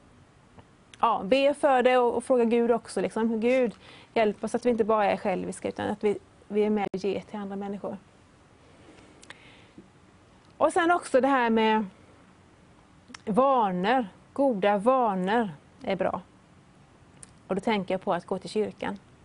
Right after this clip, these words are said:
Att man går till kyrkan regelbundet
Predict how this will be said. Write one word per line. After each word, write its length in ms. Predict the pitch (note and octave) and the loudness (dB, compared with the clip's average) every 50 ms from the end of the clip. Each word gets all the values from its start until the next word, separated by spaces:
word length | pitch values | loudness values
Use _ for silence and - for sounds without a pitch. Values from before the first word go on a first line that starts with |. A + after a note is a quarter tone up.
| - - - - - - - - - - - - - - - - - - | -20 -20 -20 -20 -20 -20 -20 -20 -20 -20 -20 -20 -20 -20 -20 -20 -14 -6
Att 160 | - A#3 A3+ | -4 -4 0
man 180 | - A#3 A#3 A#3 | 2 2 2 4
går 300 | A3 C4+ C#4+ C4+ A3 G3+ | 4 4 6 6 4 2
till 160 | - - G#3+ | 0 -4 -6
kyrkan 560 | - - - C#4+ C#4 A#3+ A3+ - - F#3+ G3 | -4 0 2 2 2 2 0 0 -2 0 2
regelbundet 1000 | G3+ A3+ A#3 G#3+ F#3+ F3 F#3 F#3 - F3 E3 F3 F3+ F3+ G#3+ A#3+ B3 - - - | 2 2 2 2 2 0 0 -2 -2 -2 -4 -4 -2 0 0 0 0 -2 -10 -20